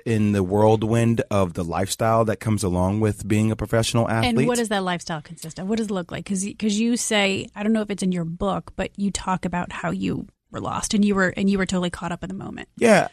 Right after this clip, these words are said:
Speaker 1: I think moving at warp speed and not really paying any of the repercussions or the consequences from living at that speed.
Speaker 2: Mm-hmm.
Speaker 1: Had a lot of people around me, um, because of the stardom that came along with being drafted and being on billboards on I ninety in Chicago and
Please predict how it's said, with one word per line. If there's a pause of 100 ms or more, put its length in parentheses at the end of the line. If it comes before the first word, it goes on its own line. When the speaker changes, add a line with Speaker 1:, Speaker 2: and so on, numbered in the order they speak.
(180)
Speaker 1:
I
think
moving
at
warp
speed
and
not (160)
really
paying
any
of
the
repercussions
or
the
consequences
from
living
at
that
speed.
Speaker 2:
Mm-hmm. (400)
Speaker 1:
Had
a
lot
of
people
around
me, (240)
um,
because
of (320)
the
stardom
that
came
along
with
being
drafted
and (400)
being
on
billboards
on
I
ninety
in
Chicago
and